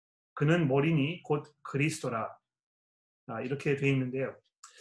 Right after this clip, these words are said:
그 한 가지 유감인 것은 이 개역 개정 성경이 십오 절을 번역하면서 "오직 사랑 안에서 참된 것을 하여" 이렇게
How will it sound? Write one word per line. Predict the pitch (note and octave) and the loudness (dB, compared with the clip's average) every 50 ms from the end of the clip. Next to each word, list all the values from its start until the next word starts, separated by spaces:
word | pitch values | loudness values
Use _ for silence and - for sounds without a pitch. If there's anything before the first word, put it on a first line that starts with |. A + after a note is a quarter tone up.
| - - - - - - _ _ _ | -20 -20 -20 -20 -20 -20 _ _ _
그 | - - - | -18 -14 -6
한 | - F#3 F#3+ F#3+ | -2 -2 2 6
가지 | G3+ G3+ G3+ G#3 D#3+ C3 | 6 4 4 2 -2 -4
유감인 | B2+ C3 C3 D#3+ F3 F3+ F3+ F3 E3+ D#3+ | -4 -2 0 2 2 2 2 0 2 2
것은 | C#3 C3+ - G#3 G#3 F#3 A#2 G#2 - - _ _ _ _ _ _ _ _ _ _ _ - | 0 0 -2 -4 -4 -6 -6 -8 -10 -18 _ _ _ _ _ _ _ _ _ _ _ -10
이 | D3 C3 A#2 - | -10 -10 -8 -8
개역 | - C#3 C#3 D3 F3 F#3+ F#3 - | -2 2 4 6 6 4 4 2
개정 | C#3+ C#3 C#3+ D#3+ E3 E3 E3 | 0 2 2 4 2 2 2
성경이 | D#3 - F#3 F#3 F3+ E3+ E3 D3 C3+ C3 D#3+ F#3 D3+ A2+ - - _ _ _ _ _ _ _ _ _ _ _ - | 0 -2 -4 -4 0 0 2 2 2 0 -2 -2 -4 -6 -8 -10 _ _ _ _ _ _ _ _ _ _ _ -16
십오 | - - - - A3 G#3 D#3+ D3 D3 D3 C#3+ | -14 -12 -6 -2 -2 0 0 0 0 0 0
절을 | C#3+ D#3 D#3 D3+ D3+ D3 C#3+ C#3+ C#3+ C#3 D3 D#3 D3+ - | 2 2 2 4 4 4 2 2 2 0 0 -2 -2 -2
번역하면서 | - C3+ C3+ C#3+ D3+ D3 D3+ D3+ C#3+ C3+ C3 B2 - A2+ A2 A#2+ C3 A#2+ - - _ _ _ _ _ _ _ _ _ _ _ _ _ _ - - | 0 2 4 4 2 2 0 -2 0 0 -2 -4 -6 -6 -4 -4 -4 -4 -4 -8 _ _ _ _ _ _ _ _ _ _ _ _ _ _ -6 -2
"오직 | B2 C3 C#3 D#3 F3+ F3+ F3 | 0 0 2 2 0 -2 -2
사랑 | - - - F#3 G3 G3+ G3+ G3 | -8 -4 0 2 4 4 4 4
안에서 | F3 D#3 C#3+ C#3 C3 - - D#3+ E3+ F3 F3 - _ _ _ _ _ _ _ _ - | 2 2 0 -2 -2 0 2 2 2 2 0 -6 _ _ _ _ _ _ _ _ -12
참된 | - - - G3 G3 G3 F#3+ G3 F#3+ F#3+ F#3 F3+ | -10 -6 -4 -2 -2 0 2 2 2 2 2 0
것을 | E3 D#3+ - E3+ E3+ E3+ | 0 0 0 0 -2 -2
하여" | D#3 - - - - - F#3+ G3 F#3+ F#3+ F#3 F#3 E3+ C#3+ | -2 -4 -8 -6 0 4 4 6 6 6 6 6 6 6
이렇게 | C3 B2+ C#3+ C3+ - - D3+ B2+ A#2+ C3+ F3 | 6 2 0 -2 -2 -2 0 0 0 -2 -4